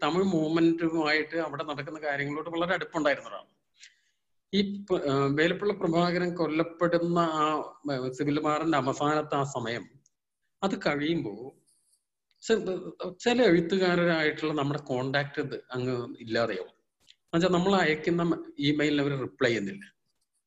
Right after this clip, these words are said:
ഏ? അ-, അവര് അവിടെ ജീവിച്ചിരിക്കണ്ടോന്നും കൂടി നമുക്ക് സംശയമായി. ഇപ്പൊ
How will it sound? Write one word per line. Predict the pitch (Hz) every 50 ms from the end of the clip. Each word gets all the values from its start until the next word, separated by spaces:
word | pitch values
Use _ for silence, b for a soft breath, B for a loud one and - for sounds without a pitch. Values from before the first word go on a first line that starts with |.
| _ _ _ -
ഏ? | 151 160 190 190 - - - - _ _ _ -
അ-, | 175 160 - - -
അവര് | 175 170 226 220 226 220 220 208 190 175 165 160 160 151 147 139 139 139 - - 147 143 127 139 - -
അവിടെ | 160 165 185 196
ജീവിച്ചിരിക്കണ്ടോന്നും | 190 175 165 139 170 180 180 190 190 208 190 180 185 170 175 170 170 170
കൂടി | 165 165 165
നമുക്ക് | 160 151 139 143 147
സംശയമായി. | 156 - 139 123 123 - - 131 123 123
ഇപ്പൊ | - 101 127